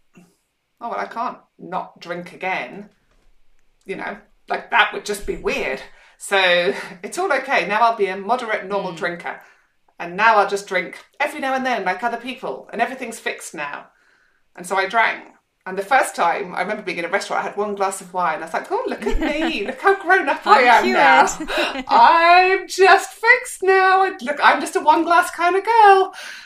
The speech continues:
Speaker 1: uh, within two weeks, I was back to how I had been before.
Speaker 2: You do hear that. I hear that story shared time and time again, is that sometimes we can have a break, but when we do finally return,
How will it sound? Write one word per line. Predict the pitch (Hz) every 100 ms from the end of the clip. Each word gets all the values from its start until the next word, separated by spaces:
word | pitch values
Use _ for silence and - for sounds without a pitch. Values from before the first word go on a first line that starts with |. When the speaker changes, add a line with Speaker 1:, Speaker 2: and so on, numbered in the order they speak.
| -
Speaker 1:
uh, | 214 214 202 185 185
within | 160 -
two | - 170
weeks, | - - -
I | -
was | - -
back | - -
to | -
how | - -
I |
had | - - -
been | 135 131
before. | 139 - - -
Speaker 2:
You | 175
do | - 190 202
hear | 196 - 196 196
that. | 180 165
I | - 185
hear | - 202 190
that | 180 -
story | - - 175 180 175
shared | - 170 165 165
time | 214 220 214
and | 202
time | - 185 175
again, | 165 170 170 170
is | 170 -
that | 165 - _ _ _ _ _ _ _ _
sometimes | - 214 202 196 196 196
we | 196 196
can | - 190
have | - 196
a | 190
break, | - 175 170 196 311 - - - - 180
but | 190 190 185
when | 196 190
we | 185
do | 175 196 196
finally | 202 196 185 180 180 170
return, | 165 - 185 156 151 151 214